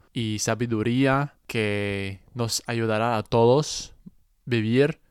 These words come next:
establecernos en una vida sustentable en comunidades ecológicas, así como nuestros ancestros del pasado. Y fíjate, estamos viviendo en un-, unos tiempos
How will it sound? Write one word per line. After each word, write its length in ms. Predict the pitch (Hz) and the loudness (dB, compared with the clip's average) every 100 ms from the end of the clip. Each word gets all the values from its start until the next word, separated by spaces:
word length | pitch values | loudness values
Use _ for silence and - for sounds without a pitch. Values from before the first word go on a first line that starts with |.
| _ _ _ _ | _ _ _ _
establecernos 1120 | 120 - 113 110 113 131 135 127 147 - - _ _ | -12 -4 -2 0 0 0 0 0 -2 -6 -10 _ _
en 100 | 123 | 0
una 220 | 120 110 | 2 0
vida 260 | 107 127 135 | 0 0 0
sustentable 840 | - 120 104 98 104 101 101 101 _ _ - | -2 -6 -8 -4 -2 -2 -2 -6 _ _ -8
en 180 | 117 110 | -6 -6
comunidades 680 | 107 98 98 107 131 135 - | -8 -6 -4 0 0 -2 -8
ecológicas, 840 | - 107 104 104 90 87 85 - - - | -6 -2 -2 -4 -8 -12 -12 -16 -12 -6
así 320 | 127 - 143 | -2 0 2
como 280 | - 127 117 | 4 4 4
nuestros 380 | 120 - 117 113 | 2 2 0 0
ancestros 640 | 104 - 139 - 151 - | 2 4 4 4 2 4
del 120 | 113 | 2
pasado. 600 | 104 - 107 95 90 - - - | 0 -2 0 0 0 -4 -14 -10
Y 80 | 123 | -8
fíjate, 560 | - 107 120 - 110 | -6 -4 -4 -2 -2
estamos 400 | 104 - 117 120 | -2 -2 0 2
viviendo 640 | 120 117 113 120 139 131 117 | 2 2 0 0 2 2 2
en 140 | 113 | 0
un-, 400 | 113 110 110 123 | -2 -6 -8 -10
unos 280 | 131 110 104 | -8 -8 -6
tiempos 640 | - 139 120 123 104 - | -4 -4 -2 -2 -2 -8